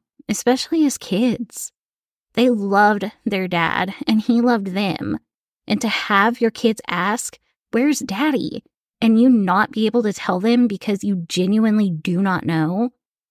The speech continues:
I can't even begin to imagine the heartache that comes with that. It is such a sad situation, and if someone would just come forward, if someone would just say, "Hey,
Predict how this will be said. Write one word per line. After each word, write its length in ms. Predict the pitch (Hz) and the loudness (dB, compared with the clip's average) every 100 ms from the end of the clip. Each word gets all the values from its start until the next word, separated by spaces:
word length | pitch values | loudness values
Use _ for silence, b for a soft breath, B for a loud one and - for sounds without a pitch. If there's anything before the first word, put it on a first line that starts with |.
| _ _ | _ _
I 80 | 233 | -8
can't 220 | - 302 | 0 4
even 360 | 311 311 285 254 - | 6 6 2 -2 -6
begin 580 | 262 220 - 220 247 247 | -4 -4 0 4 4 4
to 200 | 233 214 | 2 0
imagine 420 | 175 170 170 165 | 0 -2 -2 -2
the 60 | |
heartache 400 | 180 185 180 151 - | -2 -2 -2 -2 -4
that 140 | 151 | -6
comes 240 | - 180 | -2 -2
with 140 | - 160 | -2 -6
that. 360 | - - - _ _ _ _ _ _ _ _ | -4 -6 -8 _ _ _ _ _ _ _ _
It 80 | - | -4
is 120 | 226 | -4
such 560 | - - - 214 226 - - | -2 -4 -2 0 0 -4 -4
a 80 | 220 | -4
sad 600 | - - - 180 190 190 | -4 -6 -2 0 0 -2
situation, 880 | - 180 196 170 170 - - - - - | -6 -6 -2 -2 -2 -4 -6 -6 -6 -2
and 120 | 202 | -2
if 100 | 214 | -2
someone 440 | - 214 233 262 | -2 2 4 4
would 120 | 247 196 | 4 0
just 180 | 175 | -8
come 280 | - - 220 | -8 -4 -4
forward, 640 | 208 - 190 196 160 160 156 | -4 -4 -4 -2 -2 -4 -4
if 100 | 180 | -8
someone 340 | - 208 233 | -4 0 4
would 120 | 240 196 | 2 0
just 240 | 190 - | -6 -6
say, 140 | 196 | -6
"Hey, 500 | 202 - 285 277 202 | -8 -4 0 2 0